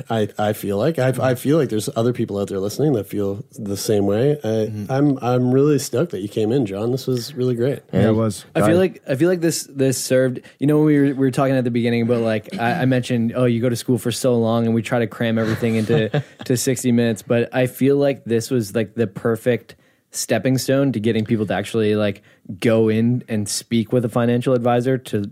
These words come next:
Speaker 2: to learn more.
Speaker 3: Yeah.
Speaker 2: It's, like, that perfect catalyst to, like, open the door.
Speaker 3: And you
Speaker 4: Yeah.
Speaker 3: could have more, and, and, you know, you could have way, you could have more specialized conversations. Like, what is it, like,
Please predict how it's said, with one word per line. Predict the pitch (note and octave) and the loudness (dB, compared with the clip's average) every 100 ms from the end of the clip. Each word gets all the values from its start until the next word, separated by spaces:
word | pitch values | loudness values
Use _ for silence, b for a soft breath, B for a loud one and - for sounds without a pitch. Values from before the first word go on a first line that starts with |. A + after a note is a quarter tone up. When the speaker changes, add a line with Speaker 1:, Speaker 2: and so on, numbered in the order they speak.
| - | -4
Speaker 2:
to | A#2 | -2
learn | G#2 G#2 G#2 G#2+ | 0 0 0 0
more. | G#2 G2 A2 D3+ - | 0 0 0 -2 0
Speaker 3:
Yeah. | D3 C#3 | 2 2
Speaker 2:
It's, | C3 | 2
like, | C3 G#2+ | 0 0
that | B2 A2 | -2 -2
perfect | C3 B2 A2 | -2 -2 -4
catalyst | A2 A2 A2 G#2+ - | -4 -2 0 -2 0
to, | G#2+ | 0
like, | G#2 G2 - | 0 -4 -6
open | A2 G#2 B2+ | -6 -2 0
the | C3 | 0
door. | G#2 E2+ G#2+ B | 0 -2 -8 B
Speaker 3:
And | D3 D#3+ | 2 2
you | D3 | 4
Speaker 4:
Yeah. | |
Speaker 3:
could | E3+ D3+ | 2 2
have | D3 D3+ B2+ | 2 2 0
more, | B2+ C3 C#3 C#3+ C#3 - | 0 2 2 0 -2 -2
and, | C3 C3 A2 | -2 -2 -2
and, | A#2+ A#2 A2 | -2 -2 0
you | A#2+ | 0
know, | A#2 G#2+ | 0 0
you | A#2+ | 0
could | C#3+ | 2
have | E3 A2+ | 2 2
way, | A2+ C3 B2+ | 2 0 0
you | C3 | -2
could | C#3 | 0
have | C3 | 0
more | A2 A#2+ C3 | 0 0 -2
specialized | - C#3 - G2+ F#2 | -2 -4 -2 -4 -4
conversations. | G2+ G2 F#2 F2 F2+ E2+ | -4 -6 -4 -6 -4 -4
Like, | F#2 | -4
what | G2 A#2+ | 0 0
is | C3+ B2+ | 2 0
it, | A#2 | 0
like, | A2+ G#2+ | -2 -4